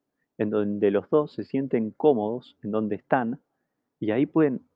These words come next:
mejorarse mutuamente, pueden conocerse más. El que era tímido pasa a dejar de ser menos tímido.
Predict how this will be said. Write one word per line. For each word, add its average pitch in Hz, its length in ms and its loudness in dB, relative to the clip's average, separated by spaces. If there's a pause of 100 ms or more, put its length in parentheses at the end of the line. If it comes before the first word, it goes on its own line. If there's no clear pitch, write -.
(120)
mejorarse 117 680 2 (180)
mutuamente, 123 600 0
pueden 147 240 -4
conocerse 107 540 -8
más. 120 420 -6
El 107 140 -10
que 127 180 4
era 143 180 2
tímido 127 480 -4 (680)
pasa 113 420 0
a 104 40 2
dejar 120 340 0
de 113 100 -4
ser - 240 -2
menos 120 380 -2
tímido. 117 500 -2